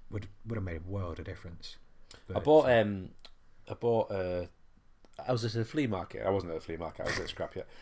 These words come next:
Speaker 2: There's a scrapyard near me, and I absolutely love it. It's where I get most of my stuff from.
Speaker 1: Yeah.
Speaker 2: Um, and I, I don't know if I showed you. It was, like, a little handheld, tiny little circular saw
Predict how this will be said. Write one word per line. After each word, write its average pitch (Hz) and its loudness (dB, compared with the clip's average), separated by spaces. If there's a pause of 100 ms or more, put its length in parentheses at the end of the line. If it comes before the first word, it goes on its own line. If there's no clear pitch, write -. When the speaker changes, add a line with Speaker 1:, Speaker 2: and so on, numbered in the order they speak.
(200)
Speaker 2:
There's 107 0
a 110 2
scrapyard 113 12
near 95 2
me, 92 2
and 90 2
I 90 -2
absolutely 92 -2
love 82 -6
it. 82 -6
It's - -14
where 90 2
I 87 2
get 85 -4
most 87 -4
of - -16
my 85 -10
stuff - -12
from. 85 -12 (220)
Speaker 1:
Yeah. 90 0 (120)
Speaker 2:
Um, 90 4 (460)
and 101 0
I, 101 2 (100)
I 110 2
don't 127 4
know 120 0
if 113 -4
I 110 -4
showed 113 2
you. 104 2
It 92 0
was, 92 -4
like, 98 0
a 101 2
little 113 2 (460)
handheld, 113 2
tiny 123 2
little 113 2
circular 110 2
saw 82 -4